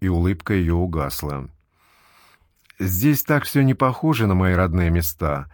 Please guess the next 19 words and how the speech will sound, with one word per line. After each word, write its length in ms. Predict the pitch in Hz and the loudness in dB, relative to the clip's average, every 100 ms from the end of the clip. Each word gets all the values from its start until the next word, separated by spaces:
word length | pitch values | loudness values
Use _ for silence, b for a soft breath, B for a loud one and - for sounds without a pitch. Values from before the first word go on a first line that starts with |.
| B B B B B - | B B B B B -2
Я 340 | 87 107 117 | 2 2 2
всегда 420 | 101 113 98 110 | 0 -2 0 0
ненавидела 720 | 107 110 117 120 143 107 92 | 2 2 2 0 0 0 2
море 560 | 87 82 80 73 71 67 _ _ _ | 2 2 2 0 -4 -10 _ _ _
с 80 | - | -4
самого 400 | - 107 107 104 | -2 -2 0 -2
детства». 800 | 92 120 - - 71 69 64 - _ _ _ _ B B B B B B B B B _ | -2 -4 -6 -8 -8 -8 -10 -16 _ _ _ _ B B B B B B B B B _
«Однако 800 | - 82 76 92 87 87 82 80 73 _ _ | 0 0 2 2 2 2 2 0 -4 _ _
тут 200 | 101 85 | -6 -2
так 180 | 101 87 | -4 -4
славно 440 | - 98 95 90 | -2 0 2 2
на 60 | 87 | 2
минутку 520 | 87 85 90 - 90 | 2 2 0 -2 -4
передохнуть, 760 | 85 90 85 85 - 95 131 92 | 0 0 2 0 0 -2 0 0
особенно 500 | 85 - 85 87 82 | 0 0 0 0 0
после 320 | 90 85 87 | -2 -4 -4
того, 240 | 82 82 | -2 -2
что 180 | 82 92 | -2 -4
случилось». 840 | 85 92 87 - 127 87 76 - | -4 -4 -4 -4 -4 -4 -6 -10